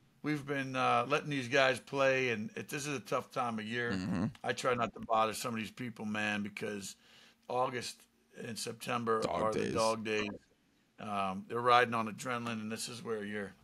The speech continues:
Speaker 2: Mm.
Speaker 1: taking care of your body is, is huge, you know, at this
Speaker 2: Absolutely.
Speaker 1: stage of the game. But I, I tell you what, again, uh,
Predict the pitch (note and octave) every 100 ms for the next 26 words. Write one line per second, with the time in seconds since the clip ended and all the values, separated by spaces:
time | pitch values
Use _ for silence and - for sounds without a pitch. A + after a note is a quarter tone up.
0 | - A2 D#2+ - - _ _ - - -
1 | _ - C3+ B2 C#3+ C#3 A2+ B2+ C#3+ B2
2 | A2 - - _ B2 A2+ G2+ A#2 G2+ A#2
3 | D3 A#2 - - - - A#2+ E2 F#2+ D2
4 | F2 A#2 A2 G#2 - A#2 A2 G2+ - _
5 | - - - C3+ C3 - - C3 - C#3+
6 | C3 C3 A#2+ A#2 A#2+ A#2